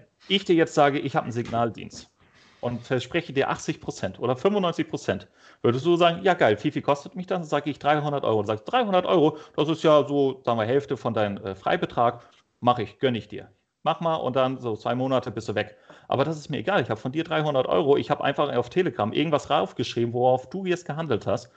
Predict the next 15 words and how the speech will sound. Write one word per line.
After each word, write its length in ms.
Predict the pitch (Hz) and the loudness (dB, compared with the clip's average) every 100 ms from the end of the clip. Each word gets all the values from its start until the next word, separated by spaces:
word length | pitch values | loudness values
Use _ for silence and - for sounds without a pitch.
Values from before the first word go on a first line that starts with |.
| _ _ _ _ _ _ | _ _ _ _ _ _
Bist 240 | 113 127 | -4 2
weg 180 | 151 151 | 2 2
und 140 | 147 143 | -2 -4
ich 100 | 135 | -4
suche 160 | 139 | -2
mir 100 | 123 | 0
den 120 | 110 113 | 0 0
nächsten, 480 | 175 - 113 104 _ _ _ | 0 -2 -6 -6 _ _ _
ich 140 | - | -14
nenne 260 | 98 104 110 | -6 -2 -2
es 100 | - | 0
mal 120 | 101 | 0
ganz 180 | 101 - | 0 -2
vorsichtig, 480 | 107 98 95 - | -2 -2 -6 -12
Idioten. 500 | 110 113 165 - 214 | -4 2 2 2 -2